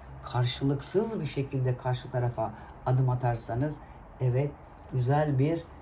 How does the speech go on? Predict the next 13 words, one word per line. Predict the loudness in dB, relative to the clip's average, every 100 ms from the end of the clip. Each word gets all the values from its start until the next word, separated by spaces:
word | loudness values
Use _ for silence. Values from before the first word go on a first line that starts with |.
| -12 0
yuva | 4 4 2
kurma | -2 2 4 2 -2 -14 -4
niyetindesiniz | -2 -2 -6 -6 -4 -2 -4 -4 -2 -2 -2
ve | -4 -4
kurulacaktır | -2 0 0 0 0 -8 -8 -4
diyebilirim. | 0 0 0 -2 -4 -8 -12 -16 -16 -14 -14 -14 -14 -14 -14 -8
Uzun | -2 0 2
zamandır | 4 4 4 4 2 2
bekliyorsanız | 0 2 2 2 0 -2 -2 -4 -4
bir | -4
de. | -4 -4 -6 -10 -12 -12 -14 -14 -14 -2
Evet, | 0 0 4
artık | 4 4 2 2